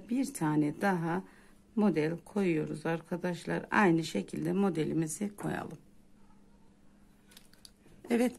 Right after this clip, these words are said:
buradaki modelimi de tamamladım. Burada bir veya iki zincir çekip tığımın başına iki defa ipimi alıp kenar kısmını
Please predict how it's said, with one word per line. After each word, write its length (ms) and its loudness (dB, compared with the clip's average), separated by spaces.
buradaki 480 2
modelimi 580 4
de 160 2
tamamladım. 880 4
Burada 300 -2
bir 240 4
veya 280 6
iki 300 -2
zincir 420 2
çekip 520 0
tığımın 420 6
başına 340 0
iki 360 -2
defa 420 -2
ipimi 460 -2
alıp 420 2
kenar 440 0
kısmını 560 4